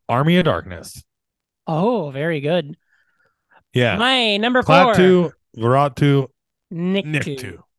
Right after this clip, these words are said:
Speaker 2: My number four is a little movie called Tombstone.
Speaker 1: Oh, that's boring.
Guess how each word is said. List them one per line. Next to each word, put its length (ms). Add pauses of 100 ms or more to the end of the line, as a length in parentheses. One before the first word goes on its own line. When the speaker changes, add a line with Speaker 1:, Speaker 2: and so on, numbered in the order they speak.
(180)
Speaker 2:
My 220
number 240
four 360 (580)
is 180
a 100
little 520
movie 460 (800)
called 640 (280)
Tombstone. 1300 (500)
Speaker 1:
Oh, 500
that's 160
boring. 600